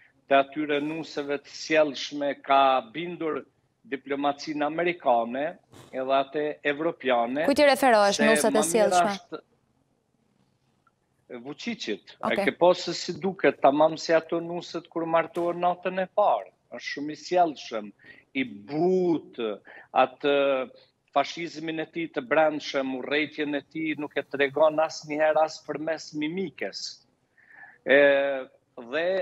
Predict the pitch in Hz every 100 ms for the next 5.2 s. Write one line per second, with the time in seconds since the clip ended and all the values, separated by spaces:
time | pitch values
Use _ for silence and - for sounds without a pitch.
0 | 147 143 143 143 165 170 - 170 - 185
1 | - 165 131 180 208 190 147 135 120 147
2 | 143 143 143 135 135 - 131 113 107 98
3 | _ _ - 139 135 127 127 120 104 104
4 | 135 202 262 269 349 403 - 135 143 147
5 | - 151